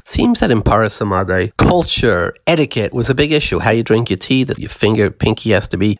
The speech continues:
extended, et cetera. There was all kinds of Dasei HaMelech, everything was Kedas.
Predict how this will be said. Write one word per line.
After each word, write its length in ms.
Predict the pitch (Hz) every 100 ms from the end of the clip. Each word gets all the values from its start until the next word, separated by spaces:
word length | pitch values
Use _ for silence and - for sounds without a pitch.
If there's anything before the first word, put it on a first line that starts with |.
| -
extended, 580 | - 160 151 143 135
et 100 | 117
cetera. 440 | - 113 117 117 120
There 60 | -
was 140 | 143
all 320 | 143 - 226 240
kinds 300 | - 226 180
of 40 |
Dasei 340 | 175 220 - 220
HaMelech, 560 | 220 208 202 180 160 -
everything 440 | 214 226 190 180
was 160 | 147 -
Kedas. 640 | 110 101 92 - - -